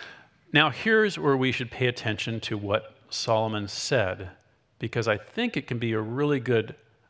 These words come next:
paradigm for us in praying. Um, first, Solomon remembered God's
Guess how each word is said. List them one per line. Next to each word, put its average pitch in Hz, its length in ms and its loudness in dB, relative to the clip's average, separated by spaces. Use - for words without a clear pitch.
paradigm 107 720 2
for 110 180 -2
us 104 420 0
in 107 160 -4
praying. 104 500 -2
Um, 101 400 0
first, 196 300 6
Solomon 160 400 6
remembered 131 400 4
God's 113 320 2